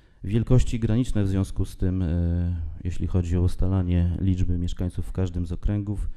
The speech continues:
mieszczą się w przedziałach od pięciuset trzydziestu sześciu do tysiąca sześciuset, sześciuset sześciu mieszkańców. Na, na komisjach otrzymali państwo właśnie tą prezentowaną mapę tu na ekranie.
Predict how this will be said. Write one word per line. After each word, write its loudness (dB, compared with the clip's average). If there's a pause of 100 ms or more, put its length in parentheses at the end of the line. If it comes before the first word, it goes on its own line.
(460)
mieszczą -2
się -2
w 2
przedziałach 2 (100)
od -2
pięciuset -2
trzydziestu -4
sześciu -2
do -2
tysiąca -4
sześciuset, -6 (140)
sześciuset 0
sześciu 0 (340)
mieszkańców. -2 (880)
Na, -10 (300)
na -8
komisjach 4
otrzymali 2
państwo 2 (160)
właśnie -4
tą 0
prezentowaną 4
mapę -2
tu 2
na -2
ekranie. -4